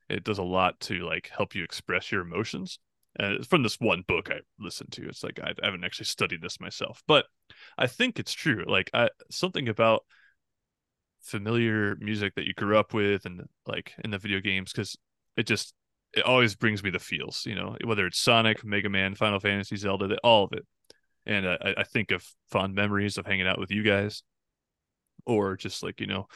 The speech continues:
singing it. Um, it sticks in my head. I'm, now I'm playing it for my kid. And it's just, I don't know. It's a special thing that I don't think a lot of people understand. And I'm, I'm really glad we had this discussion. I, uh, you mentioned how we need to do more video game episodes. There's a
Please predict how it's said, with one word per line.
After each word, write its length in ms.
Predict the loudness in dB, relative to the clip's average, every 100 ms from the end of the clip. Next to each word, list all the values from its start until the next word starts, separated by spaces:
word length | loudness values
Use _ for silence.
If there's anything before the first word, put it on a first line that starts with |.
| -20 -20 -20 _ _ _ -2
singing 400 | 4 4 6 4
it. 180 | 4 0 _ _ -6
Um, 280 | -4 -4 -2
it 120 | -2
sticks 340 | 0 0 2 2
in 80 |
my 140 | 4 4
head. 300 | 6 4 4
I'm, 160 | 2
now 200 | 2 2
I'm 140 | 2 -2
playing 260 | 0 2 2
it 160 | 0 -2
for 280 | -4 -4 -6
my 160 | -10 -6
kid. 320 | 2 4 2 -4 -20 _ -2
And 100 | 0
it's 100 | 2
just, 200 | 0 -2 _ _ 0
I 60 | 2
don't 100 | 4
know. 160 | 2 -4 _ -6
It's 140 | 0
a 60 | 0
special 400 | 4 4 6 4
thing 260 | 4 0
that 200 | 0 -2 -4
I 60 |
don't 260 | -4 -4 -4
think 160 | -6
a 60 | -2
lot 140 | 0
of 60 | 0
people 320 | -2 -6 -4
understand. 560 | -6 -6 -8 -8 -8 -10
And 120 | -10 -8
I'm, 180 | -8 -8
I'm 80 | -8
really 120 | -6
glad 180 | -6 -8
we 80 | -8
had 140 | -8
this 140 | -10 -14
discussion. 460 | -10 -8 -8 -10 -18 _ _ _ _ _ _ 0
I, 140 | 4
uh, 200 | 4 4 -2 _ _ _ _ _ _ _
you 140 | -2 2
mentioned 380 | 2 2 0 -2 _ -4
how 180 | 0 2
we 80 |
need 80 | 2
to 120 | 0 -2
do 40 |
more 120 | -4
video 180 | -4 -2
game 200 | 0 0
episodes. 420 | -2 -6 -6 -4 -2
There's 180 | -2
a 120 | -2